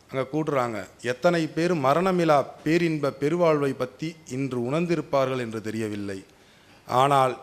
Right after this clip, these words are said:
இங்கு வந்திருக்கக்கூடிய ஒவ்வொருவருக்கும் உண்மையில் அந்த மகான் செய்த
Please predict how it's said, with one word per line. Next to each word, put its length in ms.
இங்கு 380
வந்திருக்கக்கூடிய 760
ஒவ்வொருவருக்கும் 920
உண்மையில் 680
அந்த 280
மகான் 400
செய்த 680